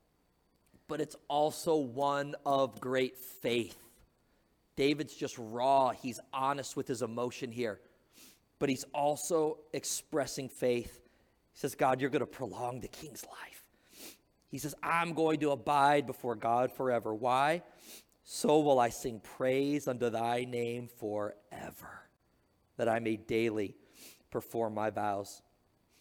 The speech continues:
And maybe for us, we need to be reminded today that through the grief, through the anxiety, though it's real, though it happens, and it's not a lack of faith when you're going through those times, but the cure for that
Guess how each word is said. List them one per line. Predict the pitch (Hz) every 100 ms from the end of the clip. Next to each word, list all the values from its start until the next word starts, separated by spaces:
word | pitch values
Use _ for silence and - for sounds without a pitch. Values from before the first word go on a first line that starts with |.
| _ _ _ _ -
And | 131
maybe | 139 139
for | - 135
us, | 135 -
we | 135
need | 135 127
to |
be | 127
reminded | 127 127 117 120 131 135 -
today | 135 131 135
that | 120 -
through | - 131
the | 127
grief, | - 131 135 135
through | - 123
the | 131
anxiety, | 131 120 104 120 127 139 135 143 143 - - - 120
though | 143 147
it's | 143 143
real, | 123 117 131 143 151 170 - - _ _
though | 139 139
it | 127
happens, | - 139 135 - 175 165 202 - - _ _ _ _ _ _ -
and | 160
it's | -
not | 147 147 156
a |
lack | 147 139 156 160
of | 143
faith | - - 135 180 226 - - _ _ _ -
when | 160
you're | 151
going | 123 143 156 156
through | - 147 156
those | 170 156 135
times, | - 151 156 196 214 - _ _ _ _ _ _
but | 160
the | 165
cure | 147 - 165 170 175
for | - 156 170
that | 165 170 180 214